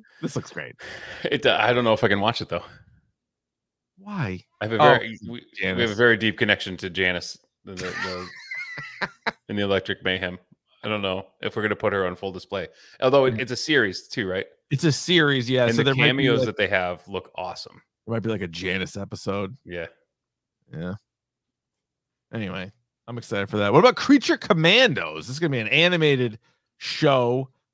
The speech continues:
Speaker 1: uh, in the new D C U. It all connects. This is one of the things that James Gunn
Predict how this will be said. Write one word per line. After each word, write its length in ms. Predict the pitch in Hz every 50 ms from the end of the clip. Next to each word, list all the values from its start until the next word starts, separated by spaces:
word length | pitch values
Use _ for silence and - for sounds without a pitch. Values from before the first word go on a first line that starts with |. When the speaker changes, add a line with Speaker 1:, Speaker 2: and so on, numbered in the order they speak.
| _ -
Speaker 1:
uh, 220 | 113 120 123 120 98
in 120 | 143 139
the 80 | 135 123
new 240 | 123 135 151 151
D 300 | 143 127 - 135 156 160
C 260 | 160 - - - 160 160
U. 420 | 156 143 123 120 120 113 113 123
It 80 | 123 123
all 140 | 127 160
connects. 400 | - - - 160 131 113 120 -
This 120 | - 139 120
is 60 | 131
one 160 | 139 147 156 151
of 60 | 147
the 100 | 139 123
things 220 | - 156 151 135
that 80 | 131 110
James 320 | - 139 135 139 135 123 117
Gunn 340 | - 127 127 127 127 131